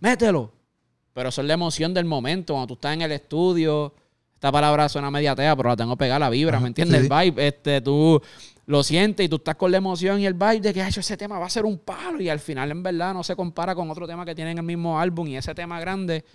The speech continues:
Speaker 1: lo hace lucir a ese pequeño, que no es un
Speaker 2: Ok.
Speaker 1: tema malo, pero no es un tema
Speaker 2: Sí, sí,
Speaker 1: grandioso.
Speaker 2: tan-
Speaker 1: So,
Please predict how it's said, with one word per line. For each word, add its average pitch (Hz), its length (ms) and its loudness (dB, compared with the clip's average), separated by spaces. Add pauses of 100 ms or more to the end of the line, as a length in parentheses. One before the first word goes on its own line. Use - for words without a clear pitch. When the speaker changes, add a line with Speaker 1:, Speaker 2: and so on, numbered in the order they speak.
(360)
Speaker 1:
lo 135 120 0
hace 151 180 2
lucir 165 340 2
a 156 240 6
ese 165 220 2
pequeño, 160 680 2
que 120 120 -4
no 123 60 6
es 147 40 4
un 165 60 0
Speaker 2:
Ok. 117 60 2
Speaker 1:
tema 214 200 6
malo, 208 420 6 (540)
pero 147 420 6
no 139 160 2
es 160 60 2
un 160 80 0
tema 131 880 -2
Speaker 2:
Sí, 131 60 -16 (180)
sí, 143 140 6
Speaker 1:
grandioso. 117 420 2
Speaker 2:
tan- 120 280 -2 (200)
Speaker 1:
So, 151 540 2